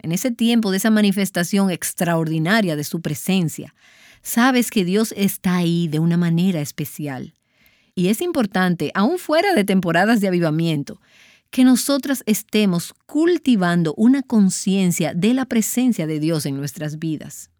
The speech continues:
Sí, Dios está en todo lugar, pero la mayoría de las personas pasan toda su vida, y aún muchos creyentes pasan horas y días en sus vidas sin un reconocimiento consciente de que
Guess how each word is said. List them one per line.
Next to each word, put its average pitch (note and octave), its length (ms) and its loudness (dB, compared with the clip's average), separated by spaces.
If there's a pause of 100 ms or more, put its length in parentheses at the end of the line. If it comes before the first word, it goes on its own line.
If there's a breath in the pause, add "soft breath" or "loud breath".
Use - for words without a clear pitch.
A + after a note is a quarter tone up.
(320)
Sí, E4+ 300 0
Dios A3 220 2
está A3 280 2
en G3 120 0
todo C#4 240 2
lugar, F3 480 0
pero F3+ 180 0
la E3+ 80 2
mayoría E3 380 -2
de F3+ 40 -2
las F#3+ 140 0
personas G3+ 480 -2
pasan F#3+ 480 -2
toda D#4+ 240 0
su E4 160 -2
vida, F#3+ 340 -2 (540 soft breath)
y F3+ 80 0
aún G3+ 220 6
muchos A#3+ 360 4
creyentes G3+ 540 2
pasan F3+ 440 -2
horas C4+ 640 2
y A3+ 180 4
días G3 460 2
en F#3 140 0
sus D#3+ 220 -4
vidas D#3+ 540 -4 (320 soft breath)
sin G#3 320 6
un D#4+ 160 4
reconocimiento A3+ 760 2
consciente F#3 840 2
de E3 140 2
que E3 260 -4